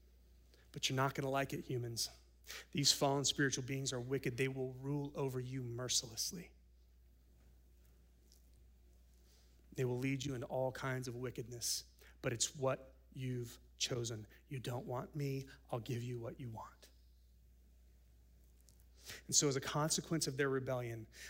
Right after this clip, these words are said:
God gave the people of the world over to be ruled by the ones whose status they were trying to attain. These rebellious spiritual beings.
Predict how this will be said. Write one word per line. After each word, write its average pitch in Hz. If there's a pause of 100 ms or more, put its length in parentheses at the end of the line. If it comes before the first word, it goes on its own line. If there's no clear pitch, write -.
(100)
God 139
gave 135
the 123
people 165
of 156
the 156
world 143
over 143
to 139
be 135
ruled 147
by 135
the 127
ones 151 (260)
whose 147
status 151 (200)
they 143
were 131
trying 135
to 127
attain. 127 (1500)
These 135
rebellious 127
spiritual 127
beings. 117